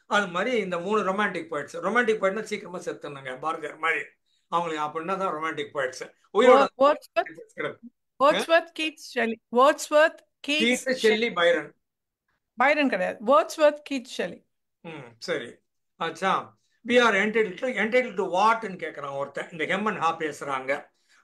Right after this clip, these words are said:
Speaker 1: To our cheese-ங்கிறான். ஒய்ன்னு கேக்குறான். "We didn't create this problem." யாரோ இப்ப இந்த ப்ராப்ளத்தை create பண்ணி விட்டாங்க. "Someone else created this problem for us. So we should get something out of this situation." நம்மளுக்கு சீஸை எடுத்தா வேற ஏதாவது ஆல்டர்னேட்டிவாவது வைக்கணும் இல்ல?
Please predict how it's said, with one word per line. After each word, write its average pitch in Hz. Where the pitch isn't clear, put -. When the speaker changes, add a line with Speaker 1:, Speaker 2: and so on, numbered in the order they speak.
Speaker 1:
To 226
our 196
cheese-ங்கிறான். 156
ஒய்ன்னு 202
கேக்குறான். 127
"We 202
didn't 247
create 214
this 170
problem." 160
யாரோ 175
இப்ப 175
இந்த 160
ப்ராப்ளத்தை 170
create 160
பண்ணி 139
விட்டாங்க. 127
"Someone 240
else 240
created 190
this 165
problem 170
for 147
us. 139
So 208
we -
should 214
get 220
something 190
out 165
of 147
this 160
situation." -
நம்மளுக்கு 175
சீஸை 262
எடுத்தா 220
வேற 233
ஏதாவது 269
ஆல்டர்னேட்டிவாவது 233
வைக்கணும் 196
இல்ல? 196